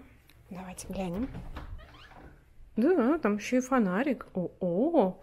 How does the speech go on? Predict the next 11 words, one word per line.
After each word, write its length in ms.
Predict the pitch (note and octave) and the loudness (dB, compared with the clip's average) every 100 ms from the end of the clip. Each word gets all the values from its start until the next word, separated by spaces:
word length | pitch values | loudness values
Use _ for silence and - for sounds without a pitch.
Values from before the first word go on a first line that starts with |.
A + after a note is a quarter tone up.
| - - | -20 -18
смотрите, 380 | - G3 G#3+ - | -8 -6 -6 -10
какая 240 | - G#3 | -6 -4
большая 400 | G#3 G#3+ - G3 | -4 -4 -4 -4
кладовка. 580 | F#3+ G#3+ B3 G#3+ - G3+ - - - - | 0 4 4 4 0 -8 -10 -18 -18 -10
Можно 220 | A3 G#3+ | -6 -6
залезть. 720 | G3+ G#3+ G#3 G#3+ A#3 - - - - - - - - - - - - - - - - - - | -2 -2 -2 -2 -4 -4 -14 -20 -20 -20 -20 -20 -20 -20 -20 -20 -20 -20 -20 -20 -20 -20 -8
Под 160 | A3+ G#3+ | -6 -4
лестницей 580 | G#3+ G#3+ G#3+ B3 B3 C4+ | -2 -2 -2 -4 -2 0
места 380 | B3+ B3+ - | 0 0 0
не 320 | B3+ B3 A3+ B3 | -2 0 -2 -8
пропадает. 680 | A#3 A#3 B3 A3+ G#3+ - | -10 -8 -8 -6 -8 -12